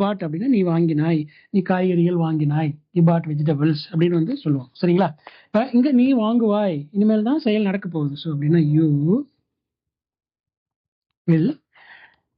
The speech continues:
இந்த வார்த்தை அப்படியே இந்த, இந்த, இந்த பைங்கிற வார்த்தை எடுத்துக்கணும் வந்து அப்படியே இங்க போட்டுக்கணும். சரிங்களா? You will buy. ஓகேங்களா? இப்ப இதை சிம்பிள் டென்ஸ்ல நம்ம ஏற்கனவே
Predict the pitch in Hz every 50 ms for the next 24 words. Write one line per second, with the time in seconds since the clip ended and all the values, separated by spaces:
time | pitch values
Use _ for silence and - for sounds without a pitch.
0 | _ _ _ _ _ _ _ 226 208 202 202 214 226 226 - 240 185 165 165 214
1 | 214 185 180 190 185 170 170 180 185 185 180 170 - _ 208 190 175 180 175 170
2 | 185 196 214 247 254 247 240 226 190 180 175 175 170 170 165 170 185 175 170 160
3 | 180 233 285 226 160 165 180 180 175 160 143 151 143 139 127 123 - _ - -
4 | 160 151 151 165 180 160 - - _ _ _ _ _ _ _ _ _ _ _ _
5 | _ _ _ _ _ _ _ _ _ _ _ _ _ _ _ _ _ _ _ _
6 | _ _ _ _ _ _ _ _ _ _ _ _ - 190 208 208 190 196 220 262
7 | 285 - - - 165 170 170 160 135 131 - _ _ - 190 214 202 202 202 185
8 | 151 - _ _ - 226 214 - 220 156 165 160 - 247 - _ _ _ _ _
9 | _ _ _ _ _ _ _ _ _ - 220 233 285 277 - - 262 277 294 311
10 | - - 339 349 339 339 254 226 202 - 190 208 240 277 247 202 196 202 202 226
11 | 262 302 285 - _ - 196 202 214 214 220 214 214 214 233